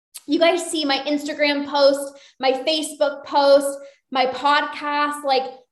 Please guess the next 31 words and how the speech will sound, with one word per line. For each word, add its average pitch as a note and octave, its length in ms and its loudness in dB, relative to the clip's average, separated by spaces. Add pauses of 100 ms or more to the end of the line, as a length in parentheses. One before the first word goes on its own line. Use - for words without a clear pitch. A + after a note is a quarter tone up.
(100)
there's F4+ 220 4
a C#4+ 200 2
lot C#4 260 4
of D4 240 2 (280)
effort C#4+ 540 -2
that C4 160 2
actually C#4+ 540 -2
puts, C#4 280 -2 (180)
gets C4+ 380 0
put C4+ 240 -4
into C4+ 600 -4 (220)
my C4 140 2
content C#4+ 680 -4
posts C4+ 260 0
on C4 160 -2
Instagram, C4 640 -6
my B3 180 -4
TikTok, C#4+ 680 -4
my A#3+ 320 -6
reels. D#4 420 -2
Like, B3 200 0 (440)
I G#4 340 2
plan D4 640 -2
this A#3+ 300 -2
stuff A#3+ 380 -4
in C4 100 -6
advance, B3 680 -4
you B3+ 100 -8
know, A#3+ 200 0
sometimes F4+ 360 -2
it's D4 140 -6